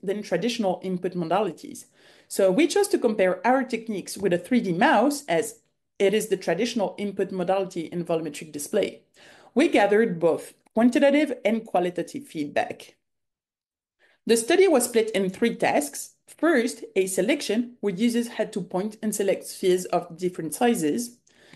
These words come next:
Second, a tracing task where they had to follow five circuits. And third,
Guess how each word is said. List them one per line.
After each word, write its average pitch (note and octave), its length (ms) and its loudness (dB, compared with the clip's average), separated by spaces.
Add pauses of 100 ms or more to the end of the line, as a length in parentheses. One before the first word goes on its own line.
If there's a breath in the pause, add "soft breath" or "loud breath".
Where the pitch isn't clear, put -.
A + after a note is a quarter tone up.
(260 soft breath)
Second, A#3+ 540 2
a G3+ 160 2
tracing D4 500 2
task - 380 -2
where F#3 180 2
they A3 220 4
had A3+ 280 -2
to G3+ 100 -4
follow F3+ 340 0
five F3+ 340 -2
circuits. - 800 -4 (440 soft breath)
And G#3+ 180 0
third, C4+ 500 0